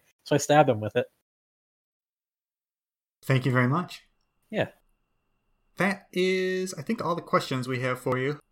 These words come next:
Speaker 1: Okay. I got two direct questions in there, both just why.
Speaker 2: <sighs> Yeah,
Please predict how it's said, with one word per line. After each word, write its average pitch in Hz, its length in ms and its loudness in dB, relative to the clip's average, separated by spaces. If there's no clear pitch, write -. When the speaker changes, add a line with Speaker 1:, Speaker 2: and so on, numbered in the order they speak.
Speaker 1:
Okay. 143 280 2
I 127 60 2
got 139 220 4
two 170 140 4
direct 165 260 8
questions 151 360 4
in 139 60 0
there, 131 140 6
both 139 220 6
just 147 200 4
why. 127 440 8
Speaker 2:
<sighs> - 300 -2
Yeah, 131 220 4